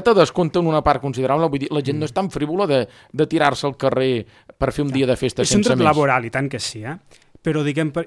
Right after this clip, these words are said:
Speaker 2: jo no, no ho he seguit així des de dins, eh? Ho he sentit a les notícies. I m'ha donat la sensació que potser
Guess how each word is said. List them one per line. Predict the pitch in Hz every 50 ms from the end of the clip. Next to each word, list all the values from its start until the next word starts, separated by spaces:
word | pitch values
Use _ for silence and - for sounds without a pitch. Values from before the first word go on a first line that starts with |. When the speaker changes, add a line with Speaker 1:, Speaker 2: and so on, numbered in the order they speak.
| -
Speaker 2:
jo | 156 160 185 196
no, | 202 208 202
no | 165 151 151
ho | 165 165
he |
seguit | 160 - 165 135 143 139 135 -
així | 104 - - 135
des | 117 120 107 120
de | 117 107
dins, | 107 101 95 92 95 113
eh? | 120
Ho | 127 135
he | 123
sentit | - 135 120 120 117 -
a | 147 135
les | 135 131 127 127 131
notícies. | 113 110 147 139 - - 117 110 - - _ _ _ _ _ _ _ _ _ _ -
I | 151
m'ha | 151 156
donat | 156 180 202 208 214
la | 190 -
sensació | 214 202 - - 202 - - 208 202
que | 233 214
potser | - 180 147 - - 180 196